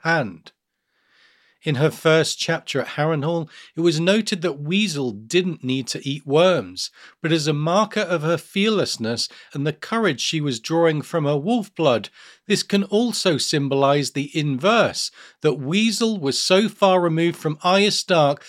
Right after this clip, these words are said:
that she had lost a critical, fearless part of herself, only now restored with her reconnection to that wolf blood thanks to her recent experience in the Godswood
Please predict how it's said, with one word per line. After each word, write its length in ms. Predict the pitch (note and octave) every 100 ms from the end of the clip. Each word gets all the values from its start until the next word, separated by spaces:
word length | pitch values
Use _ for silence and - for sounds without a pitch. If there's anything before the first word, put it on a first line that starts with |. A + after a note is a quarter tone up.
| -
that 180 | D#3 E3
she 360 | - - G3+ F#3+
had 260 | F#3+ D3
lost 340 | C#3+ D#3 D3+ -
a 80 | C#3
critical, 720 | - G3 - F3+ - F3+ D#3+ -
fearless 640 | _ - G3 F#3+ F#3+ F3 -
part 440 | - F3+ F3 -
of 80 | C3
herself, 580 | B2 - C3 A#2+ A#2+ - - - -
only 320 | E3+ F#3+ F#3+
now 260 | F3+ F3+ F#3
restored 680 | F3+ - - F#3 F3+ C#3
with 180 | C3 C3+
her 200 | E3 D3+
reconnection 880 | C#3 D#3+ D#3 E3+ E3 - - A2+ G#2+ - -
to 140 | -
that 280 | C3 D3+ - _ -
wolf 320 | G3 G#3 -
blood 340 | C#3 B2 A#2 - - _
thanks 320 | - D#3 D#3+
to 120 | - D3
her 160 | D3+
recent 460 | C#3 D3+ D#3 E3 E3
experience 880 | C#3+ - - C#3+ C3+ B2 A#2+ B2 - - _
in 140 | C#3 C3+
the 100 | A#2
Godswood 720 | G#2 C#3+ D#3+ - F3 E3